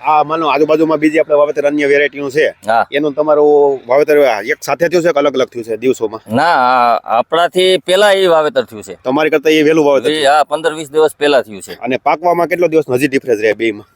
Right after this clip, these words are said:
Speaker 2: પાકવામાં હજી પચીસ ત્રીસ દિવસનો ડિફરન્સ છે બે.
Speaker 1: એટલે આપણે આ પુષ્પા રહે એ વહેલી પાકશે.
Speaker 2: એ વહેલી પાકશે, હા.
Speaker 1: તો ખેડૂત મિત્રો, આપણે તાલાળા વિસ્તારની અંદર હતા, ઘણા ખેડૂત મિત્રોને કોમેન્ટ હતી કે ભાઈ તાલાળામાં પરફોર્મન્સ કેવું છે,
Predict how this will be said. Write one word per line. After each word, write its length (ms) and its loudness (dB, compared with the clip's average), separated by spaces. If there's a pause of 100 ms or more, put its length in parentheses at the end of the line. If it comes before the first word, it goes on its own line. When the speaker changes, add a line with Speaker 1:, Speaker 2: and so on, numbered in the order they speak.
Speaker 2:
પાકવામાં 920 2
હજી 480 -4 (160)
પચીસ 340 -4
ત્રીસ 220 0
દિવસનો 380 2
ડિફરન્સ 400 -4
છે 100 -4
બે. 180 0
Speaker 1:
એટલે 160 0
આપણે 220 0
આ 40 2
પુષ્પા 380 0
રહે 120 2
એ 120 2
વહેલી 200 2
પાકશે. 320 -4
Speaker 2:
એ 20 0
વહેલી 240 2
પાકશે, 360 -8
હા. 180 2 (160)
Speaker 1:
તો 80 -14
ખેડૂત 200 0
મિત્રો, 300 0 (100)
આપણે 220 0
તાલાળા 340 0
વિસ્તારની 300 -2
અંદર 160 2
હતા, 160 0
ઘણા 220 -2
ખેડૂત 220 -2
મિત્રોને 320 -4
કોમેન્ટ 300 -2
હતી 100 -4
કે 40 -4
ભાઈ 180 -2
તાલાળામાં 800 0
પરફોર્મન્સ 460 -6
કેવું 260 2
છે, 180 -4